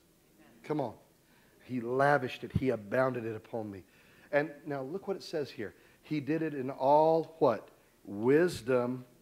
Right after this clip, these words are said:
and prudence. Can we break that down for a minute? Let's look at the word prudence for a minute. The word prudence means to be shrewd in business dealings. Come on, look at that word right there, prudence. To be shrewd in business dealings. Uh,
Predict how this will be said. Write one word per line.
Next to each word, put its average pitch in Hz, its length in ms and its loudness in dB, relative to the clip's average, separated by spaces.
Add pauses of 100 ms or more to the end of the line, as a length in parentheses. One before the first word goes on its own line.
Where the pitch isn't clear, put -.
(180)
and 120 300 -6
prudence. - 640 -8 (640)
Can 165 180 -8
we 240 140 -6
break 196 300 -4
that 147 180 -6
down 135 180 -8
for 131 120 -12
a - 20 -8
minute? 131 260 -10
Let's 190 220 -8
look 202 160 -8
at 165 100 -14
the 147 60 -12
word 139 100 -10 (240)
prudence 120 320 -8
for - 160 -12
a 113 40 -6
minute. 113 280 -8 (300)
The 160 120 10
word 185 360 10
prudence 180 500 -2
means 147 400 -2
to 147 140 -6
be 131 120 -6
shrewd 165 520 2
in 131 160 0
business 123 500 0
dealings. 95 600 -8 (1120)
Come 202 160 -2
on, 175 120 -2
look 233 140 0
at 247 60 0
that 233 140 -2
word 196 180 -2
right 160 160 -4
there, 139 140 -2
prudence. 185 840 -8 (460)
To - 80 -18 (240)
be - 40 -16
shrewd 220 380 -4
in 202 140 -2
business 156 400 0
dealings. 117 420 -4 (540)
Uh, 165 300 2